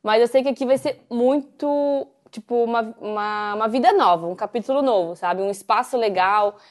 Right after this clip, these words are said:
A gente vai conseguir organizar a loja legal, a gente vai ter a Mana aqui com nós fazendo foto, que antes ela ficava em outro lugar, sabe?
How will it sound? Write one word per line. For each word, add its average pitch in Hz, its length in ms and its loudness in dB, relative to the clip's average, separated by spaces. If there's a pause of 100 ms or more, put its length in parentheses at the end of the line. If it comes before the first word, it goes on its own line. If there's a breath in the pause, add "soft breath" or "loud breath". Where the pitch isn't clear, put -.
(280 soft breath)
A 190 100 -4
gente 208 180 -2
vai 214 140 0
conseguir 220 480 -2
organizar 202 640 0
a 247 80 2
loja 226 280 0
legal, 214 440 -2
a 214 60 -2
gente 208 220 -6
vai 208 220 -2
ter 208 160 -2
a 196 100 0
Mana 226 360 0
aqui 254 260 -8
com 240 140 -2
nós 214 260 -2
fazendo 208 300 -4
foto, 214 400 0
que - 100 -6
antes 196 140 -2
ela 190 160 -2
ficava 196 340 -2
em 202 80 -4
outro 202 240 -6
lugar, 190 440 -4
sabe? 190 300 -6